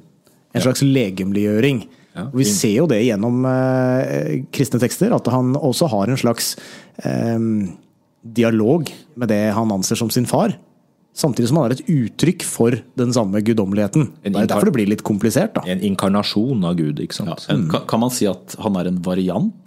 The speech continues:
Speaker 3: av Gud?
Speaker 2: Ja, han er, ja, han er i hvert fall en, en av Guds sider.
Speaker 1: Ja.
Speaker 2: Mm.
Speaker 1: Et
Speaker 2: Samme som
Speaker 1: uttrykk for
Speaker 2: Ja.
Speaker 1: guddommeligheten.
Speaker 2: Som,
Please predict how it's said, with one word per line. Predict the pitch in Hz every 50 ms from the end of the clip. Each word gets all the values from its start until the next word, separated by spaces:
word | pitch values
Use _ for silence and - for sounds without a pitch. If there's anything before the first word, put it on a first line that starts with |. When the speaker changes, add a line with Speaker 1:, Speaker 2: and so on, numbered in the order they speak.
| - -
Speaker 3:
av | 190 202 196
Gud? | 202 214 214 208 208 208 214 - _ _ _ - - - - - - -
Speaker 2:
Ja, | - - 50 50 53 69 65 - - -
han | 92 101
er, | 104 107
ja, | 107 104 101 92 104 110 101 85
han | 87 95
er | 101
i | 101 95
hvert | - -
fall | 104 104
en, | 101 101
en | - 95 95 92
av | 104 104
Guds | 95 98 92 -
sider. | - - - 117 104 85 76 76 123 127 - - - _ _ _ _ _ -
Speaker 1:
Ja. | - 127 165
Speaker 2:
Mm. | 170 156 - - - - - _ -
Speaker 1:
Et | - -
Speaker 2:
Samme | - 170 - 143 131
som | 113 98
Speaker 1:
uttrykk | 95 92 - - 180 190 - - - - - -
for | - - 127
Speaker 2:
Ja. | 120 120
Speaker 1:
guddommeligheten. | 113 110 98 101 104 113 117 - 175 - - _ _ -
Speaker 2:
Som, | - - 107 101